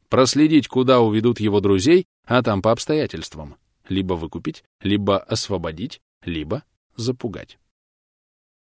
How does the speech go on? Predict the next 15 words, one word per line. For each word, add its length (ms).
Если 380
бы 140
на 80
его 240
месте 340
был 240
Воислав 520
или 120
Скорохват, 680
они 240
бы, 160
не 100
задумываясь, 640
повернули 520
назад, 500